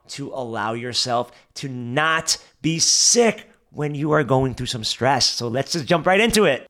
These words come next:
My first tip is to make sure you identify what the stress trigger is. Yes, what is stressing you out? Why is it triggering you? You need to find out what it is.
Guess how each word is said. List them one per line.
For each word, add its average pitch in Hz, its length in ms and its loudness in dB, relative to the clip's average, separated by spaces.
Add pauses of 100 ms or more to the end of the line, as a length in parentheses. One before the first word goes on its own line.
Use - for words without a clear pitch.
(100)
My 151 200 2
first 180 380 0
tip 185 160 -4
is 180 100 -2
to 190 120 -8
make 180 180 -4
sure 254 160 -4
you 233 160 0
identify 202 600 0
what 143 440 -2
the 190 60 -2
stress - 500 0
trigger 165 540 -4
is. 135 580 0
Yes, 175 400 0
what 160 480 0
is 226 240 2
stressing 185 480 0
you 165 300 -6
out? 151 300 2 (200)
Why 220 580 2
is 202 220 4
it 214 140 -4
triggering 151 500 -2
you? 101 180 -6 (240)
You 220 220 -6
need 269 180 -2
to 202 100 -2
find 170 320 0
out 160 200 2 (160)
what 160 280 0
it 151 100 -4
is. 107 200 -4